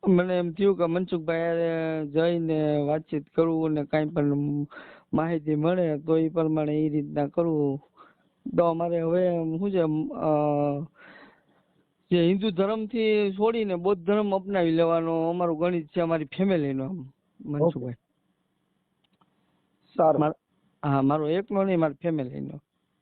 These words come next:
Speaker 2: હમ, હમ, હમ.
Speaker 1: એટલે અમે અહીંયા આવવા માંગીએ છીએ તમારા ઘરે અને તમને તમારા રૂબરૂ. અને હું તો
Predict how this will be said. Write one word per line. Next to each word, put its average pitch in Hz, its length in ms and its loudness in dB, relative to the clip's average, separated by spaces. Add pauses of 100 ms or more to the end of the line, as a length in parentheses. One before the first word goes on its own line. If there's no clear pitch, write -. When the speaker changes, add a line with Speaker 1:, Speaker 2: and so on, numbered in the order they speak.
Speaker 2:
હમ, 151 140 0
હમ, 127 280 -2
હમ. 113 220 -10 (960)
Speaker 1:
એટલે 165 160 4
અમે 180 200 0
અહીંયા 175 300 2
આવવા 170 280 2
માંગીએ 165 420 -2
છીએ 131 160 -2
તમારા 139 340 0
ઘરે 151 440 0
અને 143 460 -2
તમને 139 580 0
તમારા 143 320 2
રૂબરૂ. 156 420 2
અને 160 140 -2
હું 175 220 -2
તો 190 200 0